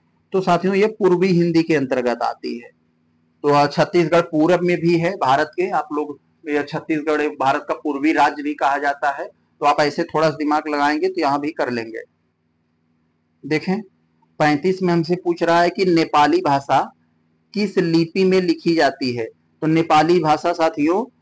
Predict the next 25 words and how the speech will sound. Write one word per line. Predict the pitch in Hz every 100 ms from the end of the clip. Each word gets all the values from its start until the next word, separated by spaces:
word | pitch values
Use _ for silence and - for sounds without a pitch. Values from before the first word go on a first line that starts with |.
| _ -
यह | 147 160
किस | 160 185 185
लिपि | 147 147 143 175
में | 175
लिखी | 156 143 156
जाती | 147 127 139
है? | 143 202 262 _ _ -
तो | 190 208
ये | 170 170
भी | 175
देवनागरी | 190 185 180 175 170 175 185
में | 180
लिपी | 170 165 165
जाती | 160 151
है। | 156
कभी | 156 160 180
आपसे | 156 180
ऐसे | 170 147 185
प्रश्न | 175 160 156 151
पूछ | 143 139
ले | 131 180
तो | 269 _ _ - 165
देवनागरी | 156 160 151 143 156 180
में | 180
लि-, | 170 156 151